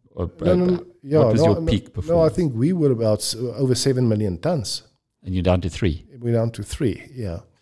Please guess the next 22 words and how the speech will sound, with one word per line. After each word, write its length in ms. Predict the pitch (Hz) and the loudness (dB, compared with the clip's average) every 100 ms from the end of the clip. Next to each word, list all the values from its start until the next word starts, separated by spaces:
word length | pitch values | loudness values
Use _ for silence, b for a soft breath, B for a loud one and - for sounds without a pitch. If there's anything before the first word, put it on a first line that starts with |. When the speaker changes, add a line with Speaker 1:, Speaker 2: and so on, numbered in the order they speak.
| _ | _
Speaker 1:
Sure. 160 | - 90 _ _ 269 | -14 -14 _ _ _
Speaker 2:
Yeah, 160 | 170 | -6
no, 140 | 180 202 | -4 -2
but 100 | 196 | -2
I 100 | 190 | -2
think 240 | - 240 - | -2 -4 -2
you 160 | 180 170 | 0 2
can 220 | - 147 | 2 2
reverse 500 | 127 113 104 117 117 | 2 2 2 2 0
that. 440 | - 85 - - - - | -8 -14 -16 -20 -20 -6
I 80 | 131 | -2
also 320 | 160 196 202 | 0 0 -2
think 260 | - 165 | 0 -2
from, 200 | - 139 | -2 0
you're 100 | 120 | 0
talking 340 | 120 160 160 151 | -2 -6 -6 -6
from 220 | - 127 | -4 0
a, 120 | 107 | 0
a, 500 | 104 117 110 - - 107 - | -2 -6 -18 -20 -18 -18 -12
a 40 | |
scale 380 | - - 135 131 | -10 0 2 2
perspective. 720 | 131 107 - 95 - - - | -2 -10 -10 -10 -10 -20 -20